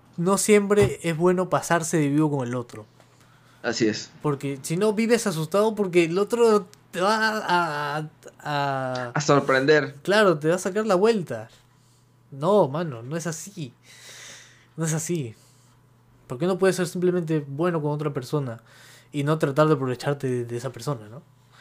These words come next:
Speaker 1: Yo estoy predicando
Speaker 2: Este caso
Speaker 1: ahorita
Speaker 2: de
Speaker 1: la
Speaker 2: todo país.
Speaker 1: palabra, la palabra del Señor, por favor, hermanos.
Speaker 2: Estás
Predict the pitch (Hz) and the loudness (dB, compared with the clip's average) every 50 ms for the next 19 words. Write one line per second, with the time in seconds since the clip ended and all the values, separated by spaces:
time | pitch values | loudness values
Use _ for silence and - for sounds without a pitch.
0 | - - - - _ _ 143 143 147 147 147 143 143 131 123 - - 139 135 135 | -20 -20 -20 -20 _ _ 0 4 6 6 6 6 4 4 0 -2 -2 -4 -4 -4
1 | - _ _ _ _ _ _ 160 147 143 139 131 127 131 131 143 151 151 147 143 | -8 _ _ _ _ _ _ 0 2 4 4 2 2 0 0 2 2 2 2 2
2 | 139 139 139 127 120 135 135 135 123 120 120 117 120 120 113 110 113 110 117 127 | 2 2 0 0 0 -2 -2 -2 -2 -2 -2 -2 -2 -2 -4 -6 -8 -12 -12 -10
3 | 127 120 117 123 127 139 143 139 123 113 110 110 110 110 - - 113 110 110 110 | -10 -8 -6 -4 -2 0 0 0 -2 -4 -8 -10 -12 -14 -14 -16 -14 -14 -14 -14
4 | 107 110 113 - - 117 113 113 113 113 110 113 113 117 127 131 123 123 131 127 | -14 -16 -18 -14 -10 -10 -8 -8 -8 -10 -12 -12 -6 -6 -4 -4 -2 -4 -6 -6
5 | - - - - - - - - - - - - - - - _ - 127 123 151 | -8 -10 -12 -14 -16 -20 -20 -20 -12 -8 -8 -8 -8 -10 -14 _ -8 -2 0 2
6 | 151 170 170 - - | 0 0 0 -6 -14